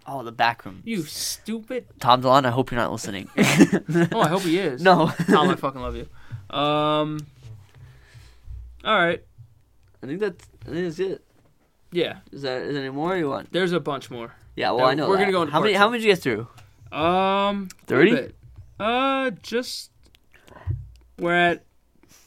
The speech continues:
Speaker 2: twenty-nine. You wanna go to thirty?
Speaker 1: Yeah, that's gonna
Speaker 2: Okay.
Speaker 1: chat me a little bit.
Speaker 2: Okay.
Speaker 1: That's gonna
Speaker 2: So we're
Speaker 1: chat
Speaker 2: gonna
Speaker 1: me.
Speaker 2: end it here. Um, <laughs>
Speaker 1: Uh, yeah.
Speaker 2: we're gonna end it here.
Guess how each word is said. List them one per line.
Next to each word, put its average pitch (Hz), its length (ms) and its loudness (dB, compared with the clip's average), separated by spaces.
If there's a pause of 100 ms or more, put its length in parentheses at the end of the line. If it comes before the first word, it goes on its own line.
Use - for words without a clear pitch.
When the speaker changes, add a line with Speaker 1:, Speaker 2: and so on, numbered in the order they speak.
(160)
Speaker 2:
twenty-nine. 147 760 -6
You 185 120 0
wanna 247 140 2
go 240 100 4
to 233 80 0
thirty? 226 380 0 (100)
Speaker 1:
Yeah, 131 260 0
that's 135 200 0
gonna 165 140 4
Speaker 2:
Okay. 156 80 0
Speaker 1:
chat 117 200 4
me 123 80 -8
a 123 60 -6
little 127 140 -4
bit. 127 100 -4
Speaker 2:
Okay. 139 300 -2 (240)
Speaker 1:
That's 123 220 -2
gonna 117 80 -8
Speaker 2:
So 185 100 4
we're 190 100 4
Speaker 1:
chat 190 40 0
Speaker 2:
gonna - 0 -
Speaker 1:
me. 190 60 2
Speaker 2:
end 180 140 0
it 151 60 -6
here. 135 220 -4 (260)
Um, 160 580 2
<laughs> 156 60 -12 (540)
Speaker 1:
Uh, 90 60 -2 (100)
yeah. 110 280 -6 (380)
Speaker 2:
we're 160 120 -8
gonna 196 120 -6
end 214 100 -4
it 214 60 -6
here. 156 220 -8